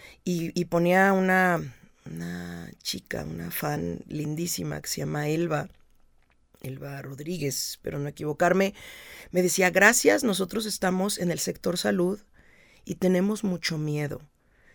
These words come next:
Dice, "Entonces estamos, cuando cambiamos de guardia, cuando tenían sus pequeños breaks", dices, "Nos haces mucho reír". <laughs> Y yo, "Ay, pues que de algo les sirva".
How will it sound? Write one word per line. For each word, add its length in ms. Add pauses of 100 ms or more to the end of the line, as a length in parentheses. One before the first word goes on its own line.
(140)
Dice, 280
"Entonces 720
estamos, 580
cuando 340
cambiamos 440
de 80
guardia, 520
cuando 260
tenían 320
sus 180
pequeños 500
breaks", 520 (680)
dices, 260
"Nos 160
haces 240
mucho 300
reír". 500
<laughs> 300
Y 120
yo, 140 (320)
"Ay, 160
pues 200
que 180
de 120
algo 180
les 140
sirva". 240